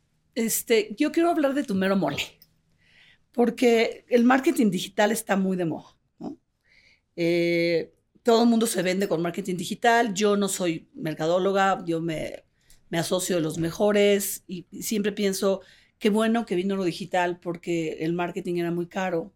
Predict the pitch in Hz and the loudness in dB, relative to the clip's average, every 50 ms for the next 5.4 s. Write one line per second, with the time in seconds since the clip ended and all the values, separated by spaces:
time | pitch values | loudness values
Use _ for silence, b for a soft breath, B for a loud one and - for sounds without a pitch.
0 | _ _ _ - 156 156 156 - 156 - - 165 147 160 165 160 - 170 160 151 | _ _ _ -10 -8 -6 -6 -6 -8 -6 -6 -6 -4 -6 -6 -6 -4 -6 -4 -4
1 | - 156 156 - - - 165 151 151 - - 190 - - - - - - - - | -4 -6 -6 -8 -8 -8 -8 -8 -8 -10 -12 -12 -12 -12 -12 -12 -14 -16 -18 -20
2 | b b b b b b b b b b _ - 170 185 175 170 - - 175 165 | b b b b b b b b b b _ -6 -6 -4 -4 -6 -8 -10 -10 -8
3 | 202 202 185 196 185 190 208 190 190 185 196 202 202 202 190 185 - - 170 - | -6 -4 -2 -2 -2 -2 -2 -2 -2 -2 0 0 0 0 -2 -2 -6 -6 -6 -6
4 | - - 175 165 170 165 - - 160 160 151 151 151 - - 165 - 165 165 - | -6 -6 -4 -4 -6 -6 -6 -6 -6 -4 -4 -4 -6 -8 -10 -10 -8 -6 -4 -2
5 | 180 202 - - - - - _ | 0 0 0 0 -2 -6 -10 _